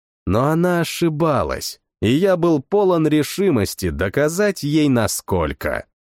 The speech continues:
Стоило Демонессе приучиться прикрывать голову руками,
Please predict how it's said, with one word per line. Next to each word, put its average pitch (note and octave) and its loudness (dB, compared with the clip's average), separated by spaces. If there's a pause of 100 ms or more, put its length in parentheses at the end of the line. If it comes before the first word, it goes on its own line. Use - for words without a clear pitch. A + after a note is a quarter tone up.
(360)
Стоило C3+ 2
Демонессе C3 0
приучиться C#3+ 0
прикрывать B2 0
голову B2+ 2
руками, B2+ 2